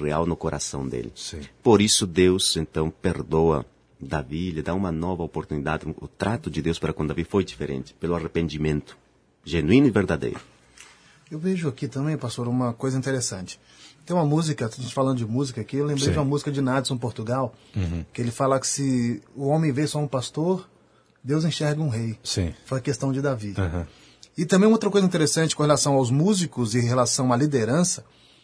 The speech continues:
Speaker 3: a gente, muitos músicos, eles se colocam aí, "Eu só faço isso aqui, meu negócio é esse, e eu não, não passo além disso." Agora Davi, ele era um pastor, ele era um músico por hobby,
Speaker 2: Uhum.
Speaker 3: ele gostava
Speaker 2: Era um
Speaker 3: daquilo
Speaker 2: guerreiro
Speaker 3: que era,
Speaker 2: também.
Speaker 3: era,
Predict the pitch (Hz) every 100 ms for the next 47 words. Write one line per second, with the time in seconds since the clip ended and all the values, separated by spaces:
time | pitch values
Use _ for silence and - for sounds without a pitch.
0 | _ - 123 156 160 185 170 - - _
1 | - 151 208 254 214 180 208 196 220 185
2 | 180 - 185 160 156 151 143 127 160 151
3 | 185 - 180 180 147 127 - 196 208 175
4 | 160 147 147 - 123 147 180 180 180 170
5 | 156 165 180 165 151 175 175 156 160 156
6 | 151 160 120 117 117 147 170 170 151 139
7 | 160 139 127 120 113 101 - 127 139 165
8 | _ _ _ _ _ _ _ _ 135 147
9 | 147 147 151 151 - - 147 123 139 151
10 | 180 180 _ - 95 87 90 90 147 147
11 | 143 - 175 165 143 135 - 110 95 110
12 | 120 107 98 92 113 120 101 -